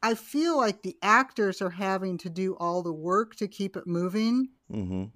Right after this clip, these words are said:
Speaker 1: And I think that that's one of the things that really struck me in watching this, you know,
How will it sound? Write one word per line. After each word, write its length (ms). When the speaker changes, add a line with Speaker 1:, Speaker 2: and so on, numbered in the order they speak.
Speaker 1:
And 100
I 120
think 300
that 140
that's 380
one 180
of 60
the 60
things 320
that 100
really 400
struck 600
me 320
in 180
watching 720
this, 500
you 120
know, 380